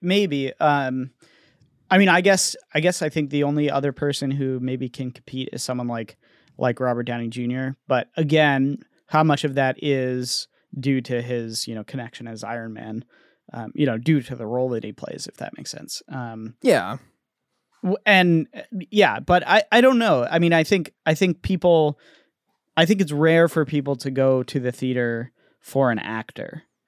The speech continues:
Speaker 1: um, anymore, if that makes sense.
Speaker 2: I don't know. I, I, I think I disagree because I do think that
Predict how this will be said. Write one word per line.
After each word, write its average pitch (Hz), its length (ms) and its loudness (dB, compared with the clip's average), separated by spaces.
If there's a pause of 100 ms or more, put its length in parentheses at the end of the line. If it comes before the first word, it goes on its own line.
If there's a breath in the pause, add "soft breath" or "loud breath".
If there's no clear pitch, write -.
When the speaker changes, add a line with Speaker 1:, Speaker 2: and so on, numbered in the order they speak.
(180)
Speaker 1:
um, 104 340 -6 (200)
anymore, 117 560 -8 (100)
if - 140 -10
that - 160 -8
makes - 180 -14
sense. - 260 -14
Speaker 2:
I 254 200 6
don't 123 160 2
know. 113 180 -2
I, 196 340 4
I, 175 280 0 (120)
I 160 80 0
think 220 280 -2
I 165 100 2
disagree 127 720 -4
because 127 320 -4
I 143 100 2
do 160 640 4
think 147 340 -2
that 127 300 -2